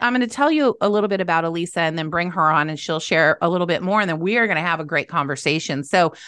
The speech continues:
Elisa Ellis is a wardrobe stylist, a speaker, a best-selling author, and an online course creator. For close to a decade, Elisa has been transforming closets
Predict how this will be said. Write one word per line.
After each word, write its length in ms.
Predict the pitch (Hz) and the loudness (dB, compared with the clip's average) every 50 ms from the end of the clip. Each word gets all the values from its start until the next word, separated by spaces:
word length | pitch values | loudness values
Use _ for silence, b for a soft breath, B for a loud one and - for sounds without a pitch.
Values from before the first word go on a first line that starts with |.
| B B B B | B B B B
Elisa 440 | - 208 226 262 277 - 349 - - | 0 0 2 2 2 2 2 2 4
Ellis 360 | 214 214 214 220 254 233 - | 2 4 4 4 2 2 0
is 160 | - 202 185 | 0 0 0
a 60 | 190 | 0
wardrobe 580 | 180 165 180 208 233 254 254 214 226 220 202 190 | 0 0 2 4 4 4 2 2 0 0 -2 -4
stylist, 640 | - - - 170 143 151 147 156 156 160 - - - | -6 -6 -4 -2 -2 0 0 -2 -2 -4 -4 -8 -6
a 100 | - 165 | -4 -4
speaker, 920 | - - - - - - 185 175 185 190 - 208 202 208 214 226 254 262 B B B B B B | -4 -4 -8 -8 -6 -2 0 2 2 2 4 4 6 6 6 6 4 2 B B B B B B
a 120 | - 190 185 | -2 0 0
best-selling 840 | 165 - 190 185 196 226 - - - 285 269 262 269 277 277 262 | 2 2 2 2 2 2 0 -2 2 2 4 4 4 4 2 2
author, 720 | - - 180 170 160 - - 170 139 139 139 139 165 190 b b b b b b | 2 2 4 4 2 2 0 0 2 4 4 4 2 2 b b b b b b
and 100 | - 185 | -4 -2
an 140 | 180 185 190 | -2 0 2
online 420 | 185 175 175 190 202 202 190 190 185 | 4 4 4 4 2 0 -2 -2 -4
course 300 | - - 170 175 170 - | -2 0 0 0 0 -4
creator. 600 | - - - 202 180 156 160 - - - - _ _ _ _ _ _ _ _ | -4 0 2 2 2 2 2 0 -2 -6 -6 _ _ _ _ _ _ _ _
For 180 | _ - 208 196 | _ -2 -2 -2
close 360 | 196 - - 226 226 226 233 | -2 0 2 2 2 2 2
to 120 | - 311 | 0 0
a 80 | 339 339 | 2 2
decade, 580 | 226 214 170 143 - - 156 143 143 151 156 - | 2 2 0 0 0 0 0 2 2 2 0 2
Elisa 460 | - 185 180 180 185 202 - - 240 233 | 0 0 2 2 0 0 0 0 -2 0
has 200 | 247 226 214 196 | 0 -2 -2 -2
been 260 | 190 190 170 160 156 | -2 -4 -4 -4 -6
transforming 840 | - - - - 190 190 202 214 - - 196 180 170 160 151 143 | -10 -8 -2 0 2 2 2 0 0 2 2 2 2 0 -4 -4
closets 760 | - - - - 190 185 185 196 202 196 247 247 262 254 - | -6 -8 -4 0 2 4 4 4 2 2 2 2 2 0 -2